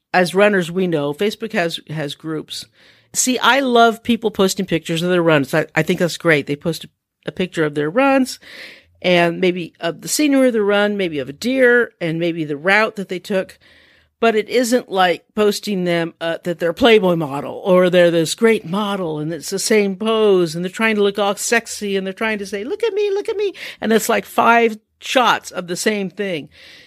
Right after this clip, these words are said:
or five shots of them in the same pose. It,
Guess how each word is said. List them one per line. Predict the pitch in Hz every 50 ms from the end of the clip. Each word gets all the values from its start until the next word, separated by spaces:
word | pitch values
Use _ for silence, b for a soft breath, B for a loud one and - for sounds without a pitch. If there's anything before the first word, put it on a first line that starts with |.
| B B B _ _ _ -
or | - 202 202
five | 208 - 247 233 247 247 -
shots | - - 247 214 202 - - - - _
of | - 190 185 147
them | 180 190 180 185 - - _ _
in | - 214 214
the | 190
same | 180 - 277 240 240 233 214
pose. | - 247 254 226 214 180 143 143 151 - - _
It, | 190 185 -